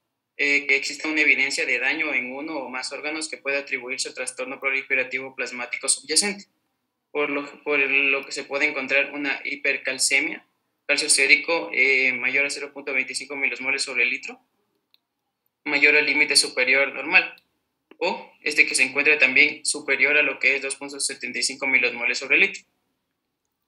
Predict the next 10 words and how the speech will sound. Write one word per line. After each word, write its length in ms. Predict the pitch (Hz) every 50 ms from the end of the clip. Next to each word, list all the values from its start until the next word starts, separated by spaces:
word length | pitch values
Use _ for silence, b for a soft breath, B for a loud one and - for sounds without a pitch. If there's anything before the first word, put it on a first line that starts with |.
| _ _ _ _ _ -
También 320 | 151 147 147 160 160 160
va 200 | 156 156 156 156
a 40 | 151
haber 300 | 147 143 147 147 151 147
lo 240 | 147 139 139 139 -
que 260 | 135 135 135 135 143
es 220 | 143 143 - - -
una 360 | 147 147 147 147 143 143 135
insuficiencia 640 | 135 135 - 135 135 143 135 - 139 139 135 160 156
renal, 360 | 139 131 127 123 127 135 147